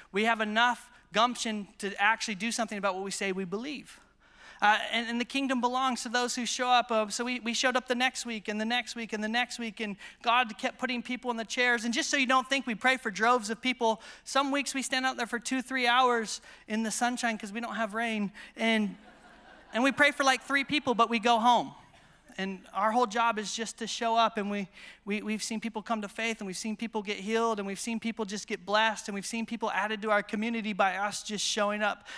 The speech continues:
because the kingdom of God belongs to those who show up. Uh, there's this college student named Tiffany who, um, we love Tiffany. Tiffany, I'm one of her biggest fans. Tiffany, uh, was this girl that, that would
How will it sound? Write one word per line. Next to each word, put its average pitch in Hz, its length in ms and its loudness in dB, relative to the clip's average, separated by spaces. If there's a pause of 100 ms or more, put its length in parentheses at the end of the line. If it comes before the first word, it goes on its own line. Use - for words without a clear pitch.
(120)
because 190 300 -6
the 196 80 -8
kingdom 220 340 -2
of 185 100 -6
God 208 280 2
belongs 202 380 2
to 208 40 -8
those 202 260 -4
who 196 80 -8
show 196 220 -4
up. - 380 -6 (280)
Uh, 190 120 4
there's 220 160 0
this 220 140 -4
college 240 320 4
student 233 240 -2
named 214 180 -2
Tiffany 226 400 -2
who, 214 300 -2
um, 202 340 -2 (460)
we 214 80 0
love 233 300 2
Tiffany. 214 320 -2
Tiffany, 233 320 -4
I'm 220 140 2
one 226 120 4
of 220 60 0
her 220 80 0
biggest 220 400 -2
fans. 220 300 -6
Tiffany, 254 540 -2 (280)
uh, 196 220 4 (160)
was 220 200 0
this 226 160 -6
girl 254 280 0
that, 214 320 0
that 196 220 -2 (140)
would 202 160 -4